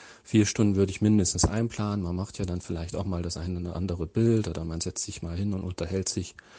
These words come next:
Aber das ist tatsächlich, ähm, so, so eine Runde, die ich sehr, sehr gerne mache und auch immer wieder funktioniert.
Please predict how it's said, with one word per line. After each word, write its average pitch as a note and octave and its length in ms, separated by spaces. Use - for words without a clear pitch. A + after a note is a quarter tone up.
Aber F2+ 160
das G2+ 120
ist - 60
tatsächlich, F#2+ 680
ähm, F2 720
so, E2+ 340
so F#2 120
eine F2+ 120
Runde, F#2+ 300
die E2+ 120
ich F2 80
sehr, F2+ 140
sehr F2 140
gerne F#2 260
mache F#2 340
und F#2+ 160
auch D#2+ 100
immer F2 240
wieder F2+ 180
funktioniert. F2 840